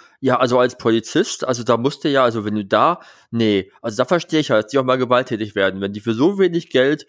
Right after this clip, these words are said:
bis-, sich beschimpfen lassen müssen und am Ende kommen dann sie vor Gericht und nicht der Täter."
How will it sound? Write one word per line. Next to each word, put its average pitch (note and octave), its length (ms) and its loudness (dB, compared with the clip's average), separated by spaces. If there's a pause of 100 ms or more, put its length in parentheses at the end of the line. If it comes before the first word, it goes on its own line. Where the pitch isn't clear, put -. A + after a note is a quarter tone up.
(460)
bis-, - 180 -4
sich C3+ 140 -2
beschimpfen D#3+ 500 -2
lassen C#3+ 300 0
müssen D3 300 -2 (220)
und A#2 120 -4
am G#2+ 120 0
Ende D#3+ 280 2
kommen C#3+ 260 -2
dann B2+ 220 0
sie C3+ 180 -4
vor B2 160 0
Gericht A2+ 400 -2
und A#2+ 100 -2
nicht C#3 180 -6
der A#2+ 100 0
Täter." C3+ 420 0